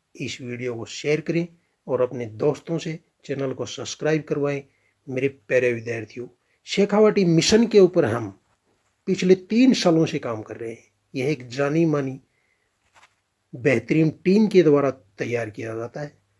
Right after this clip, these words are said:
और मेरे प्यारे विद्यार्थियों, इसमें टीम में जो भी कार्य करता है सभी लेक्चरर हैं,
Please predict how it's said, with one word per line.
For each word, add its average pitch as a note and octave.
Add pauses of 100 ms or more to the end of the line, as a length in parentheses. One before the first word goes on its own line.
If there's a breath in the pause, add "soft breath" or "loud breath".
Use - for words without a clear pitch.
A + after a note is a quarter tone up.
(580)
और C3
मेरे B2+
प्यारे B2+
विद्यार्थियों, C3
इसमें C3 (580)
टीम C3+
में C#3
जो D#3
भी G3
कार्य D#3
करता C3+
है B2
सभी D3+
लेक्चरर C3
हैं, -